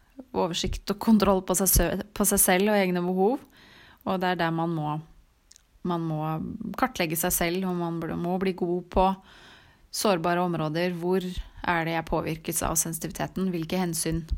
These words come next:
er det jeg faktisk må ta? Mm, så har du det på det personlige plan, personlige området. Der har man jo gjerne da et sterkt,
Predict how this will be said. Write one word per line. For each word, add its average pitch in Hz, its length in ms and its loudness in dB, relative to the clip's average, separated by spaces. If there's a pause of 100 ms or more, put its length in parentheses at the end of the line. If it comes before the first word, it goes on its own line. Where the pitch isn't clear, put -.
(240)
er 156 160 0
det 156 140 -2
jeg 160 100 -4
faktisk 156 320 -6
må 160 160 -6
ta? - 160 -10 (2000)
Mm, 233 360 4 (100)
så - 140 -2
har 240 160 4
du 226 120 2
det 226 200 -2
på 240 140 -2
det 208 100 -6
personlige 190 520 -2
plan, 233 380 6
personlige 190 440 2
området. 185 400 4 (960)
Der 202 160 2
har 196 140 6
man 175 160 0
jo 190 260 2
gjerne 175 400 0
da 170 140 0 (240)
et 165 160 -6
sterkt, - 720 -2